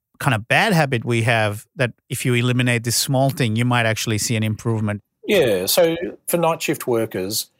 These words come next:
Speaker 2: it's really trying to look at your twenty-four hour schedule and think about when does sleep come easy? And we'll all be a little bit different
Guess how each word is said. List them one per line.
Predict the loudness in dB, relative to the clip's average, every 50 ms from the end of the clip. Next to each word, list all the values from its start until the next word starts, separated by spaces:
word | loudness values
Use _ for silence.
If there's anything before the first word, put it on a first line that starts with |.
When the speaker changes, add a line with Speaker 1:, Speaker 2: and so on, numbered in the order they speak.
| _ -20 -18 _
Speaker 2:
it's | -10 -8 -6 -4
really | -4 -2 -2 0 -2 -2
trying | -2 -2 -2 0
to | 0
look | -2 -2 -4 -4 -4
at | -4 -4
your | -4 -4
twenty-four | -2 -2 0 0 0 0 0 0
hour | 0 0
schedule | -2 -4 -4 -6 -6 -4 -4 -6 -6 -6 -6 -8 -10 -10
and | -10 -8 -8
think | -6 -6 -6
about | -4 -2 -2 -2 -2 -2
when | -2 -2 -2 0 0
does | -2 -2 0 -2
sleep | 0 0 -2 -2 -2 -4 -8
come | -8 -6 -6 -4
easy? | -4 -4 -4 -4 -4 -6 -6 -8 -10 _ _ _ _ _ _ _ _ _ _ _ _ -6
And | -2 0
we'll | 0 2
all | 0 2
be | 2 2
a | 2 2
little | 2 0 0
bit | 0 -2 -2
different | -2 -4 -4 -4 -6 -8